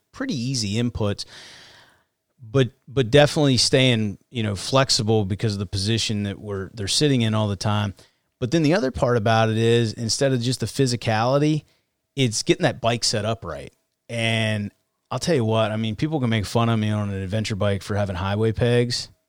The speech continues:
Listen, if, if you don't have highway pegs on your bike, you're, you're probably not doing back to back to back to back to back six hundred mile days. I, I just don't know how you could do it because your knees are gonna get locked up and tight.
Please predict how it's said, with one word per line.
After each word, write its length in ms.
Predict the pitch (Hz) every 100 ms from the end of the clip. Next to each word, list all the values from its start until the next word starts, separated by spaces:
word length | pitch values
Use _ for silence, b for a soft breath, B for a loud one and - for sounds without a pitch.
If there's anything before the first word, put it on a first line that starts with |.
| _ _ _ _ _ _ _ _ -
Listen, 400 | 120 117 104 -
if, 280 | 104 104 95
if 200 | 107 101
you 80 | 120
don't 140 | 139
have 120 | 123
highway 440 | 95 107 113 117 117
pegs 360 | 123 120 117
on 120 | 113 110
your 100 | 95
bike, 360 | 101 104 110
you're, 280 | 107 98 110
you're 200 | - 117
probably 400 | - 123 123 123
not 260 | 113 110 101
doing 300 | 113 110 90
back 300 | 92 98 -
to 40 |
back 240 | 98 95 -
to 60 |
back 240 | 92 92 -
to 60 |
back 180 | 92 92
to 80 | 90
back 240 | 92 92 - _
six 180 | - 107
hundred 180 | 98 92
mile 200 | 92 87
days. 320 | 85 76 -
I, 220 | - 117 127
I 20 |
just 160 | 123
don't 180 | 110 131
know 100 | 123
how 60 | 120
you 220 | 113 104
could 180 | 98 87
do 200 | 135 123
it 120 | 104 B B B
because 280 | 123 139 113
your 120 | 120
knees 720 | 110 143 165 123 95 98 - - _ _ _ _ _
are 120 | 120
gonna 180 | 107 123
get 400 | 107 104 101 _ _ _ -
locked 420 | 123 135 147 -
up 360 | 127 123 120 -
and 160 | 101
tight. 380 | 92 - 131 127